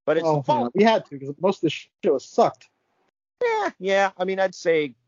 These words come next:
Speaker 2: Uh, that, well, that's not been good.
Speaker 1: Yeah,
Speaker 2: Maybe
Speaker 1: we
Speaker 2: sucked us too much.
Speaker 1: Yeah, it, a, a good one-third of the show kinda sucked,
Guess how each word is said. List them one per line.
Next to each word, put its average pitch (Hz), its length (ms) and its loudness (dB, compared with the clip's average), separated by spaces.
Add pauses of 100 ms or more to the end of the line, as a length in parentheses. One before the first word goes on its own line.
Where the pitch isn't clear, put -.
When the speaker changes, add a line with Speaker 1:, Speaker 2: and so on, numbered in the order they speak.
Speaker 2:
Uh, 311 160 0
that, 262 340 4
well, 165 220 0
that's 220 400 2 (140)
not 180 160 4
been 147 120 2
good. 123 240 2 (480)
Speaker 1:
Yeah, 175 120 2
Speaker 2:
Maybe 190 100 6
Speaker 1:
we 170 60 2
Speaker 2:
sucked - 260 -2
us - 80 -20
too - 100 -12
much. 131 280 -12 (360)
Speaker 1:
Yeah, 143 400 2
it, 165 140 -12 (180)
a, 123 340 -2 (140)
a 180 80 4
good 175 300 -4
one-third 175 500 -2
of 113 80 -10
the 117 80 -6
show 110 360 -4
kinda 113 220 -4
sucked, - 440 -6